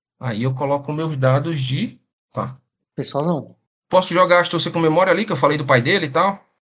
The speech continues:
Speaker 2: Hum. Pô, mas
Speaker 1: Ele lembrar do, do respeito que eu tenho pelo pai dele. Eu fiquei na casa dele, eu fui lá,
Speaker 2: Tá,
Speaker 1: entendeu?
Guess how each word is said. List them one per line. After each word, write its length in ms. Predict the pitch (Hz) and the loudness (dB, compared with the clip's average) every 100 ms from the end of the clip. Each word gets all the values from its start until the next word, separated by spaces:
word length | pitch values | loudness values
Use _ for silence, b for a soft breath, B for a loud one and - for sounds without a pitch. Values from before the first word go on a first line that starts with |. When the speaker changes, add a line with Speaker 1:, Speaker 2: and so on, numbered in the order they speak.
| _ | _
Speaker 2:
Hum. 1000 | 175 147 143 139 131 127 127 117 113 110 - _ _ _ | -6 -6 -6 -6 -6 -8 -8 -8 -10 -12 -16 _ _ _
Pô, 140 | 254 165 | -8 -4
mas 200 | 127 117 | -2 0
Speaker 1:
Ele 120 | 151 156 | 0 0
lembrar 340 | 220 185 180 | 0 4 4
do, 120 | 175 156 156 | 2 -4 -2
do 100 | 170 | 2
respeito 520 | 208 - 190 208 240 | 2 2 0 0 0
que 100 | 254 | 0
eu 80 | 254 | 2
tenho 180 | 240 | 0
pelo 160 | 240 240 | 2 0
pai 160 | 262 302 | 0 2
dele. 180 | 247 | 2
Eu 40 | 175 | 2
fiquei 180 | - 175 | 0 0
na 100 | 180 | 2
casa 260 | 175 214 | 0 -2
dele, 420 | 180 175 175 185 - b b b - | 0 0 0 -2 -14 b b b -8
eu 80 | |
fui 200 | 139 190 | -6 -6
lá, 240 | 196 180 175 | 0 4 4
Speaker 2:
Tá, 60 | |
Speaker 1:
entendeu? 380 | 165 127 - - | 2 0 -2 -6